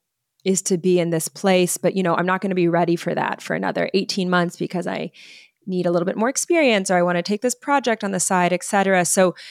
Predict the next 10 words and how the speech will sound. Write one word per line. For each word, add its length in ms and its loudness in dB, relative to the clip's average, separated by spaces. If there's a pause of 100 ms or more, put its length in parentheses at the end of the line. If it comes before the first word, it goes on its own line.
(220)
people 280 0
end 160 2
up 80 2
staying 360 2
where 160 4
they 260 4
are, 420 4
but 220 0
they're 420 2
more 540 4